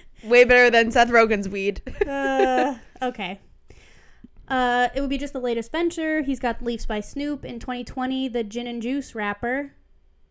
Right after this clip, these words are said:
Speaker 2: debuted a liquor line called Indoggo Gin. Snoop. Can
Speaker 1: Indo-,
Speaker 2: Anna,
Speaker 1: what is Indoggo?
Speaker 2: can Anna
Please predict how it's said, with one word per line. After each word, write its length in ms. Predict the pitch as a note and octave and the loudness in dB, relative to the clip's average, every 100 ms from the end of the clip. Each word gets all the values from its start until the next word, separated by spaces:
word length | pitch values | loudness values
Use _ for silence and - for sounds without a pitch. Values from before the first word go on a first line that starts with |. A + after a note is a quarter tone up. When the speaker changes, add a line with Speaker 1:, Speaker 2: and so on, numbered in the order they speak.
| _ _ | _ _
Speaker 2:
debuted 320 | B3+ B3 A#3+ A#3+ | -4 -2 -2 -2
a 60 | |
liquor 320 | A3 B3+ C4 A3+ | -2 -4 -4 -4
line 260 | A3 A3 | -6 -8
called 360 | A#3 A#3 A3 G#3 - | -8 -4 -4 -6 -10
Indoggo 840 | - B3 A#3 G#3+ A#3 A#3 A#3 G#3+ | -10 -8 -6 -4 -4 -4 -4 -6
Gin. 520 | G3 A3+ A3 G3 G3+ _ _ _ _ _ _ _ _ _ _ _ _ _ | -6 -8 -8 -8 -14 _ _ _ _ _ _ _ _ _ _ _ _ _
Snoop. 280 | - - - _ - _ _ _ _ _ - - - - - | -20 -20 -20 _ -20 _ _ _ _ _ -20 -20 -20 -20 -10
Can 200 | C4+ C4+ | -6 -4
Speaker 1:
Indo-, 180 | D4 | -2
Speaker 2:
Anna, 180 | G#3+ A3 - | 0 0 -2
Speaker 1:
what 240 | B3 D4 | 2 2
is 180 | E4 D4+ - | 2 -2 -4
Indoggo? 580 | C#4 A#3 G#3+ B3+ B3 G#3 | -4 -2 -2 -2 0 0
Speaker 2:
can 120 | F4 | 0
Anna 220 | D#4+ F#4+ | 0 -4